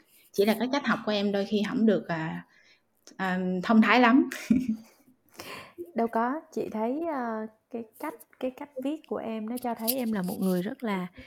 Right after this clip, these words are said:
Speaker 2: hệ thống ấy chứ, rất là bài bản ấy chứ. Ờ, một người như thế là một người phải biết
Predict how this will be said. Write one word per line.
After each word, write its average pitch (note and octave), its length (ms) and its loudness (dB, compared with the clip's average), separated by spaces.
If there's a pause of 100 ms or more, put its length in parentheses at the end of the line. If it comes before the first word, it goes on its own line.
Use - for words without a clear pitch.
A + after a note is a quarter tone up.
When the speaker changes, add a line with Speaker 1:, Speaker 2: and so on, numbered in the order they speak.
(260)
Speaker 2:
hệ F3 220 0
thống B3 260 2
ấy E4+ 120 -2
chứ, F4+ 160 4 (640)
rất A#3+ 280 -4
là G3 480 0 (140)
bài F#3+ 180 2
bản A#3+ 300 -2
ấy D4+ 80 -4
chứ. D#4+ 200 0 (420)
Ờ, A#3 360 0 (200)
một G#3+ 100 -2
người G3+ 200 0
như A3 120 -2
thế B3 200 -2
là D#4 80 -4
một B3 120 -8
người G#3 240 -4 (380)
phải G#3 120 0
biết C4 100 -2